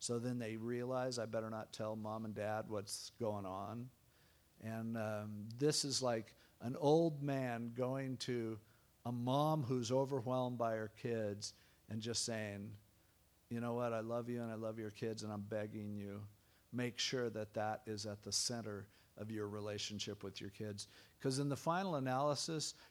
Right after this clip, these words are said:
very few things that you do for your kids are gonna matter. If your kids know that you love them and they know that God loves them, you can be very strict, you can be very lenient. You, it, that stuff doesn't even matter in the long run.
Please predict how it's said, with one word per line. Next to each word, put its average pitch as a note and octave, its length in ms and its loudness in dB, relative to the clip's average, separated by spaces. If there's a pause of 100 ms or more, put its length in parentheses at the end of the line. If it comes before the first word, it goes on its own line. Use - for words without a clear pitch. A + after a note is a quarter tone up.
(120)
very F3 380 4
few F3+ 260 0
things C#3 440 0
that C3+ 180 2
you C3 160 2
do C#3 240 2
for C3 180 0
your B2+ 140 2
kids A#2 400 0
are A2+ 80 -2
gonna A2 180 -2
matter. G#2 540 -4 (920)
If B2 140 -4
your B2 140 2
kids D#3 500 4
know B2+ 380 2
that B2 220 -2
you A#2 220 -2
love G#2 360 -4
them G#2 340 -6 (540)
and G#2+ 120 -4
they G#2+ 120 -4
know A2+ 240 0
that A#2 180 -4
God A2 300 0
loves C3 260 -2
them, C#3 220 -6 (320)
you D3 120 4
can C#3+ 140 -2
be A#2+ 80 0
very G#2+ 300 -2
strict, G3 500 2
you A#2+ 100 0
can A2 140 -10
be A2 80 -2
very G#2 320 0
lenient. E3+ 760 2
You, C#3+ 220 -2 (160)
it, D#3 140 -6 (640)
that A#3+ 160 -4
stuff C3 280 0
doesn't A#2+ 260 0
even G#2+ 200 -6
matter G2+ 360 -2
in F#2+ 80 -10
the G2+ 80 -10
long G2+ 320 -4
run. G#2 240 -6